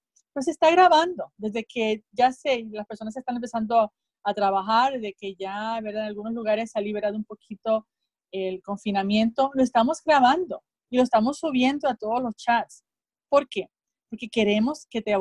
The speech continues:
beneficies de la información y puedas ayudar a tu nuevo distribuidor a que vea lo importante de mantenerse conectado al sistema.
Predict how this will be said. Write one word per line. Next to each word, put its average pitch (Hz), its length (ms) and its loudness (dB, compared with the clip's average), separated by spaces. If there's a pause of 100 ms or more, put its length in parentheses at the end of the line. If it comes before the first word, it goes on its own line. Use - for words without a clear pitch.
(120)
beneficies 247 640 -2
de 277 80 4
la 269 80 0
información 269 920 -2 (560)
y 214 120 -4
puedas 269 520 6
ayudar 220 400 2
a 262 100 6
tu 240 120 -6
nuevo 208 240 0
distribuidor 233 880 -4
a 208 80 -10
que 202 180 -4
vea 269 380 0
lo 254 40 -4
importante 233 800 -2
de 240 120 -4
mantenerse 208 880 -4
conectado 226 580 -2
al 262 80 -4
sistema. 220 800 -6